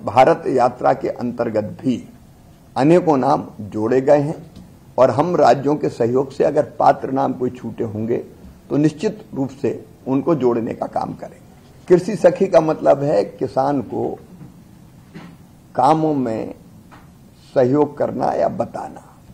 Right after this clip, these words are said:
अलग-अलग तरह के काम हैं,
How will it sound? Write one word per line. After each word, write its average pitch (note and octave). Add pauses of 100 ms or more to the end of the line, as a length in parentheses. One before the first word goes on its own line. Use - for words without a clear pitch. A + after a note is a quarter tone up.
(2000)
अलग-अलग D3+
तरह C3+
के C3
काम A2+
हैं, G#2+